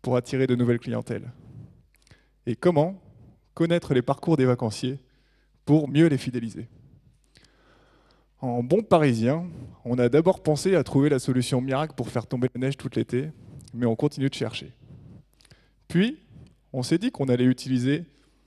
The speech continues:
un colis à boules qui permettrait de tout payer. Mais c'est vrai qu'avec les moufles et la combinaison de ski, on s'est dit que finalement ce serait peut-être pas très pratique.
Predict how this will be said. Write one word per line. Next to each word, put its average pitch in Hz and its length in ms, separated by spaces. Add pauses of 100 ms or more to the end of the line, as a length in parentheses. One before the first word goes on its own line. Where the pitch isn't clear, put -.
(360)
un 110 100
colis 143 280
à 107 60
boules 127 300 (500)
qui - 140
permettrait 139 400
de 120 80
tout 127 140
payer. 107 280 (640)
Mais - 120
c'est 131 160
vrai 143 180
qu'avec 123 320
les 131 80
moufles 139 460 (120)
et 113 60
la 107 120
combinaison 147 420
de 120 80
ski, 160 400 (500)
on 120 100
s'est 123 140
dit 143 140
que - 80
finalement 123 340
ce 139 100
serait 120 160
peut-être - 220
pas 127 140
très 127 160
pratique. - 500